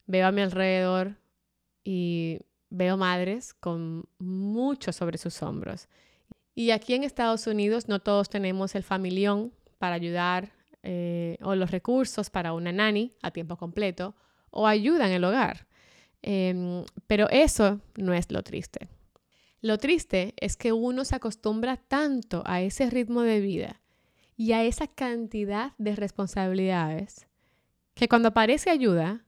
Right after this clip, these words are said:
si no eres consciente, no te permites bajar el ritmo.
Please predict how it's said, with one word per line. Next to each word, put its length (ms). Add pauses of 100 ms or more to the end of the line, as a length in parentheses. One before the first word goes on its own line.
(260)
si 200
no 120
eres 160
consciente, 640 (460)
no 420
te 140
permites 600
bajar 520
el 160
ritmo. 400